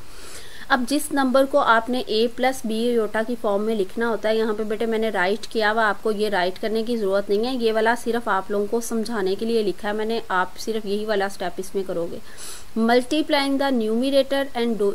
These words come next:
denominator by, ये जो आपके पास वैल्यू गिवन है ना डिनोमिनेटर में, ये उसके ऊपर बार लगाया हुआ है, यानी आपने उसके कॉन्जुगेट से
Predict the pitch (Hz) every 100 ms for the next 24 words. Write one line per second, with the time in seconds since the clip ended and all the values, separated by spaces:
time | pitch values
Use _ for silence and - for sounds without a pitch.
0 | 208 190 214 240 240 240 240 233 247 233
1 | 196 202 233 269 - - 196 220 214 233
2 | 233 240 233 226 226 214 202 220 208 220
3 | 285 320 302 302 233 214 202 202 202 190
4 | 190 196 202 202 240 247 - 269 269 208
5 | 196 196 233 226 208 226 247 233 240 226
6 | 208 240 247 233 269 254 214 214 233 262
7 | 269 262 - 254